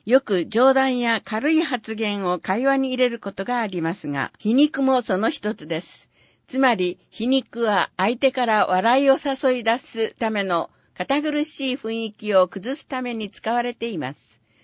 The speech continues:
友人から聞いた話ですが、毎朝出勤するときに日本人の同僚に、「久しぶり」と挨拶するそうです。それに対して友人の同僚は、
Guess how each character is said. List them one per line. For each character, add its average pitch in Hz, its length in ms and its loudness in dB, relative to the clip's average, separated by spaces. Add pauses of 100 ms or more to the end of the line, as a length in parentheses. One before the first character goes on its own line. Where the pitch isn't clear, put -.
(400)
友 269 220 2
人 262 240 -4
か 233 100 -2
ら 208 120 0
聞 208 160 -8
い 180 80 -12
た 202 100 0
話 202 380 -6
で 196 100 -4
す - 160 -10
が、 160 220 -4 (400)
毎 302 280 0
朝 302 320 0
出 240 200 -8
勤 240 260 -6
す - 140 -12
る 208 100 -6
と 202 160 -6
き 196 160 -10
に 180 260 -6 (320)
日 202 140 -4
本 262 320 2
人 240 220 -4
の 226 140 -2
同 202 240 0
僚 196 200 0
に、 180 300 -6 (300)
「久 311 320 -2
し 302 120 -4
ぶ 277 140 -2
り」 262 280 -6 (140)
と 277 220 -2 (160)
挨 254 140 2
拶 240 260 -2
す - 200 -8
る 180 80 -6
そ 165 180 -6
う 160 40 -6
で 151 140 -8
す。 - 260 -20 (640)
そ 262 120 0
れ 330 140 4
に 320 160 2
対 277 240 2
し - 60 -14
て 196 200 0
友 208 300 -2
人 254 220 -4
の 240 120 0
同 214 220 -2
僚 196 240 2
は、 175 240 2